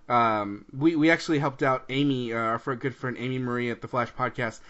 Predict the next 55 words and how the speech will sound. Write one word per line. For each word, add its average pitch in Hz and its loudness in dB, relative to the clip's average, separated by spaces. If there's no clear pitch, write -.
Helped 165 -4
her 175 6
out, 147 4
did 143 -4
some 139 -4
interviews. 127 -4
I 127 -4
know 131 -4
Matt 123 -4
did, 123 -8
uh, 110 -8
helped 131 -6
her 135 -4
do 123 -4
an 117 -4
interview 123 -4
with, 113 -6
uh, 110 -8
Neil 117 -4
McDonough 139 -2
and 120 -6
Paul 120 -4
Blackthorne. 123 -2
Um, 113 -2
but 156 0
it 185 2
was 190 2
just 202 -2
a 147 -2
great 147 2
experience, 123 -4
a 123 -6
lot 147 2
of 147 -2
fun, 117 -2
uh, 104 -4
probably 160 2
one 160 0
of - 0
the 117 -4
best 131 -2
con 139 0
experiences 127 -10
I've 104 -8
ever 123 -4
had. 107 -8
Um, 110 2
I 120 0
hope 151 2
they 165 2
come 160 -2
back 156 4
to 160 -10
San 135 -2
Jose, 107 -4